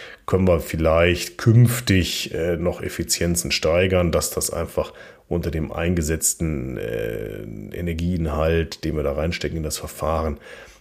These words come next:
mehr flüssige Treibstoffe entstehen. Das ist aber der Weg. Also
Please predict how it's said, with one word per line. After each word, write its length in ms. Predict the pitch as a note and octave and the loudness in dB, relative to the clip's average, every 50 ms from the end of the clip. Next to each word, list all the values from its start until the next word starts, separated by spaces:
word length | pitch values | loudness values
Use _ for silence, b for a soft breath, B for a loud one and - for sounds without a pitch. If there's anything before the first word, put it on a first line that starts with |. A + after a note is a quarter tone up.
| B - | B -4
mehr 800 | E2 D#2+ D#2 D#2+ D#2+ D#2+ D#2+ E2 E2+ E2+ F2 E2+ E2 D2+ C#2+ - - - - _ | -2 0 2 2 2 4 4 4 6 6 6 6 6 4 4 0 -4 -16 -20 _
flüssige 540 | - - - - G2 F2+ - - D#2 D#2+ - | -16 -6 0 2 2 2 2 0 -2 -2 -4
Treibstoffe 540 | - - - D#2+ E2 - - - E2 - - | -2 0 0 0 0 0 -2 -4 -4 -2 -4
entstehen. 680 | - - - - - - F2 E2 F2 F#2 G#2+ G#2+ G#2+ B B B B B B B B B B B B B B B B _ _ - | -6 -4 -2 -4 -2 0 2 2 4 4 4 2 0 B B B B B B B B B B B B B B B B _ _ 4
Das 140 | A#2+ - | 4 6
ist 120 | A2+ F#2+ F2+ | 4 4 2
aber 140 | D#2+ D#2 D2+ | 2 0 0
der 180 | D2 C#2+ C2+ | 0 -2 -4
Weg. 200 | C#2 - - - - | -6 -10 -6 -2 2
Also 280 | - A2 A#2 A#2 A2+ | 4 6 6 6 4